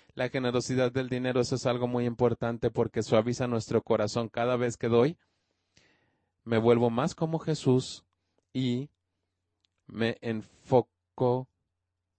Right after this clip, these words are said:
en otra persona en vez de ponerla en mí. Y es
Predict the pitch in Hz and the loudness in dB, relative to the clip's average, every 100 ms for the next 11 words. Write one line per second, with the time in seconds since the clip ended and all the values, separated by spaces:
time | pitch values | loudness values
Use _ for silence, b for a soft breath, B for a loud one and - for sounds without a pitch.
0 | _ _ _ _ _ _ _ _ _ - | _ _ _ _ _ _ _ _ _ -6
1 | 107 113 151 131 117 160 151 127 120 123 | -4 -2 -2 0 -2 0 0 0 2 0
2 | 123 117 117 123 120 107 98 98 98 123 | 0 -2 -2 -4 -6 -6 -8 -6 -6 -6
3 | 120 - 110 110 110 117 - - - | -6 -6 -4 0 0 -2 -6 -16 -20